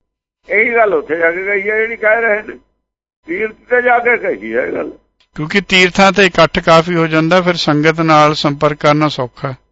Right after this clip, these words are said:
Speaker 1: ਇਕੱਠਿਆਂ ਨਾਲ ਹੀ ਸੰਪਰਕ ਹੋ ਗਿਆ।
Speaker 2: ਇਸ ਤਰ੍ਹਾਂ ਗੁਰੂ ਨਾਨਕ ਸਾਹਿਬ ਵੀ ਗਏ ਆ, ਜਿੱਥੇ ਉਹਨਾਂ ਨੇ ਆਪਣੀ ਗੱਲ ਕੀਤੀ ਹੈ ਵੀ ਕੋਈ ਮੇਲਾ ਜਾਂ ਤੀਰਥ ਲੱਗਿਆ ਹੋਵੇ, ਉੱਥੇ ਗੱਲ ਕਰਨੀ ਸੌਖੀ ਹੈ।
Speaker 1: ਇਕੱਲੇ ਇਕੱਲੇ ਨੂੰ ਕਿੱਥੇ ਲੱਭਦੇ ਫਿਰਦੇ?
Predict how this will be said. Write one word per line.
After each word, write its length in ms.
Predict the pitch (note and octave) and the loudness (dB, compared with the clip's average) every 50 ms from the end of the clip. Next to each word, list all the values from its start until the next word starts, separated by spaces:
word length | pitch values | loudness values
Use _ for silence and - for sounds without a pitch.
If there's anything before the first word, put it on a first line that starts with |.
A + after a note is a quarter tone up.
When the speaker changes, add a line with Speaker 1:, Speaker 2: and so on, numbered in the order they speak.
| _ _ _ _ _ _ | _ _ _ _ _ _
Speaker 1:
ਇਕੱਠਿਆਂ 640 | _ _ _ _ _ _ - E3 D3+ D3 F#3+ A3 A3 | _ _ _ _ _ _ -6 -6 -2 0 0 2 2
ਨਾਲ 200 | G#3+ G#3+ G#3+ G#3 | 2 2 2 0
ਹੀ 40 | E3 | 0
ਸੰਪਰਕ 420 | C#3 E3 - _ D#3 C#3+ B2 - | -2 -6 -4 _ -2 -2 -2 -2
ਹੋ 180 | G2+ G#2+ A#2 A#2+ | -4 -4 -4 -4
ਗਿਆ। 440 | C3 - G#2+ - - _ _ - D3 | -6 -8 -10 -10 -12 _ _ -2 -2
Speaker 2:
ਇਸ 100 | D3 - | -2 0
ਤਰ੍ਹਾਂ 200 | - F#3+ F#3+ F#3 | 0 0 0 0
ਗੁਰੂ 160 | E3 E3+ D#3+ | 0 2 4
ਨਾਨਕ 260 | D#3+ D#3 D#3+ F3 F3+ | 6 6 6 4 2
ਸਾਹਿਬ 260 | D#3+ - F3+ F#3 F#3 | 2 2 2 2 4
ਵੀ 100 | G3 G#3+ | 2 -4
ਗਏ 340 | G3+ E3+ E3+ D#3+ D#3 D#3 E3 | -2 2 2 2 4 4 2
ਆ, 60 | F3+ | 2
ਜਿੱਥੇ 300 | F#3 E3+ E3 D3+ - - | 0 -2 -6 -4 -2 -2
ਉਹਨਾਂ 120 | E3 F3 F3+ | -2 0 0
ਨੇ 80 | F3+ | 0
ਆਪਣੀ 280 | F3 E3 E3 E3+ E3+ D#3 | 0 0 0 -2 -2 2
ਗੱਲ 220 | D#3 D3+ D3 D3 | 2 0 0 0
ਕੀਤੀ 460 | D3 D3 - D3+ C#3+ - _ - D3+ E3 | -4 -8 -10 -12 -12 -12 _ -4 -2 0
ਹੈ 60 | E3+ | 0
ਵੀ 100 | E3+ E3+ | 0 -2
ਕੋਈ 140 | E3+ E3+ D#3+ | -4 -4 -2
ਮੇਲਾ 440 | D3 C#3 C3+ C#3 C#3 C#3 D3 D3+ | -2 0 0 0 2 2 2 4
ਜਾਂ 140 | D#3 D3+ D3+ | 4 2 0
ਤੀਰਥ 360 | D3 - D#3 D3 D3 - - | -2 -2 -4 -4 -4 -4 -6
ਲੱਗਿਆ 440 | D3+ C#3 C3+ C3 B2+ C3 C#3 C#3+ C#3+ | -4 -4 -4 -4 -4 -2 0 0 0
ਹੋਵੇ, 360 | C3+ C#3 C3+ C3 C3+ D#3 G3 | 0 -2 -6 -6 -6 -6 -6
ਉੱਥੇ 340 | A3+ - D#3 - - E3+ E3 | -8 -12 -12 -6 -2 -2 0
ਗੱਲ 240 | D3 C#3+ C#3+ C#3 C#3 | 2 2 2 2 0
ਕਰਨੀ 320 | C#3 - C#3 C3+ C#3 D3 | 0 0 0 2 2 0
ਸੌਖੀ 500 | D3 - - A#2+ A2+ _ - - A2+ A2 | -2 -4 -8 -10 -12 _ -14 -10 -8 -8
ਹੈ। 40 | A2+ | -8
Speaker 1:
ਇਕੱਲੇ 1000 | A2+ A2 - _ _ _ _ _ _ _ _ _ _ _ _ _ - A3+ A3+ A#3+ B3 | -8 -10 -16 _ _ _ _ _ _ _ _ _ _ _ _ _ -6 -4 0 0 0
ਇਕੱਲੇ 300 | B3 A#3+ B3 A#3+ B3 B3 | 0 0 0 0 0 -2
ਨੂੰ 100 | B3 - | -2 -2
ਕਿੱਥੇ 300 | A#3+ A#3+ - A3 A#3+ B3 | -4 -2 0 0 0 0
ਲੱਭਦੇ 340 | A#3+ B3 B3+ C4 C4 B3+ | 0 -2 0 0 -2 0
ਫਿਰਦੇ? 360 | B3 G#3+ B3 A#3+ A#3+ B3 B3 | 0 0 -2 -2 0 -4 -4